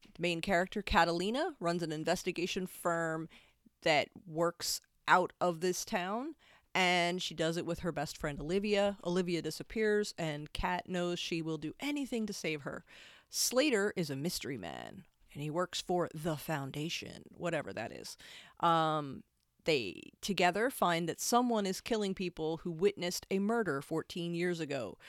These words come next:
Catalina and Olivia are the two people left that witnessed this. Ca-, Olivia's missing, and Catalina is next on the list.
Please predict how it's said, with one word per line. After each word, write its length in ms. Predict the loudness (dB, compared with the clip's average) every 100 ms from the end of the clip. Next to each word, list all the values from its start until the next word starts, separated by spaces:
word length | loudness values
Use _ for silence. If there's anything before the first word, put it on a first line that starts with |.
| -18 -8
Catalina 540 | -4 -2 -2 0 0
and 200 | 2 2
Olivia 540 | 2 2 0 -2 -4 -6
are 180 | -4 -4
the 120 | -6
two 440 | -6 -4 -2 -2
people 440 | -4 -6 -4 -4 -2
left 480 | -4 -4 -12 -6
that 160 | -4 -2
witnessed 540 | -4 -6 -8 -8 -8
this. 340 | -10 -8 -8 -8 -10 -20 -20 -10
Ca-, 160 | -8 -8 -8
Olivia's 480 | -6 -4 -4 -4 0
missing, 480 | 0 2 0 0 -4
and 140 | -8
Catalina 540 | -2 -2 0 0 0 -2
is 220 | -4 -4
next 320 | -4 -4 -2
on 160 | 0 0
the 80 | -4
list. 420 | -6 -8 -12